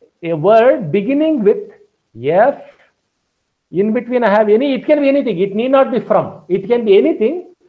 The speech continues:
but in between the F and M, there should be two, two letters.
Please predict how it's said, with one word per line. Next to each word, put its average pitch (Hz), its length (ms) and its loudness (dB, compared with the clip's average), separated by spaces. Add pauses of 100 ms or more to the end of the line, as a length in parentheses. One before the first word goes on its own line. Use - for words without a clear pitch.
(180)
but 208 200 -2
in 208 340 -2
between 277 460 -4
the 196 100 4
F 208 200 -2
and 262 180 2
M, 277 160 0
there 214 140 2
should 220 160 -6
be 247 140 -6
two, 180 400 -6
two 208 120 -6
letters. - 320 -10